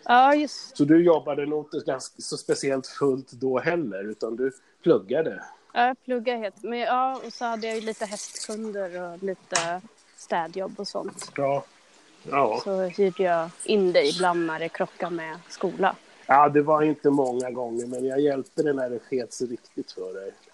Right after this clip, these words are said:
Speaker 1: Ja.
Speaker 2: Men jag, så jag hade ju ingen ork. Jag kommer ihåg att vi var städade någonstans där. Jag,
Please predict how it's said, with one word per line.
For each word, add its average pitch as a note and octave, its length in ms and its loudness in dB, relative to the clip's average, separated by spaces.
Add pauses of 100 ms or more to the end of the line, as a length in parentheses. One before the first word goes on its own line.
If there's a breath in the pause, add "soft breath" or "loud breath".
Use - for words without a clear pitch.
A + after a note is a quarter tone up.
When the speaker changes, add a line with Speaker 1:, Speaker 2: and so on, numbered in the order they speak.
(160)
Speaker 1:
Ja. A#3 380 6
Speaker 2:
Men D#3 160 4
jag, D#3 260 2
så E3 120 -4
jag D3 100 0
hade D#3 280 0
ju F3 140 8
ingen E3+ 260 2
ork. E3+ 420 2
Jag C3+ 240 -10
kommer D3+ 160 -8
ihåg C#3 200 -6
att C#3 60 -8
vi C3+ 100 -4
var C3+ 160 -6
städade D3 640 -8
någonstans B2 560 -8
där. A2 200 -10
Jag, A2+ 200 -10